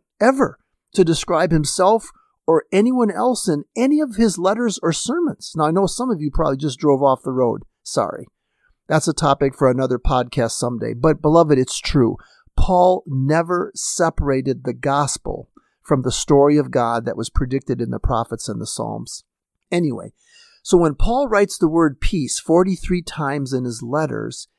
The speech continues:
he uses the Greek word for peace, eirene. But his mind was marinating in something much more ancient,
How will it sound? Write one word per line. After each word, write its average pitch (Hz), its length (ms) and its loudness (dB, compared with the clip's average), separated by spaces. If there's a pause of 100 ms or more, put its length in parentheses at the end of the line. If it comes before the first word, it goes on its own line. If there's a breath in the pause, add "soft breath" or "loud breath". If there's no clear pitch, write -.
(260)
he - 140 -4
uses 202 460 4
the 156 120 6
Greek 151 440 2
word 226 300 4
for 127 160 -2
peace, 127 440 -2
eirene. 151 680 2 (720)
But 170 120 4
his 165 240 4
mind 143 760 0
was 131 200 2
marinating 127 960 2
in 123 160 -4
something 180 560 2
much 196 420 2
more 156 260 -2
ancient, 143 480 -2